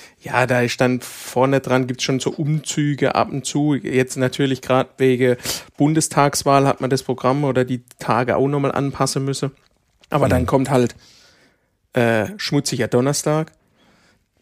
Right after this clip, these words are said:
Speaker 1: Freitag, naja, samstags fangen die Umzüge, sonntags Umzüge, Rosenmontag,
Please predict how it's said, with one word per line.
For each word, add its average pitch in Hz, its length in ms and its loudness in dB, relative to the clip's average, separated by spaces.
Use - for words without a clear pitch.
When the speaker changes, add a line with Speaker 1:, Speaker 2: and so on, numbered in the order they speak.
Speaker 1:
Freitag, 117 640 -2
naja, 107 360 -2
samstags 123 640 0
fangen 123 260 -2
die 120 140 -6
Umzüge, 151 460 -2
sonntags 139 420 -2
Umzüge, 139 440 -4
Rosenmontag, 139 920 0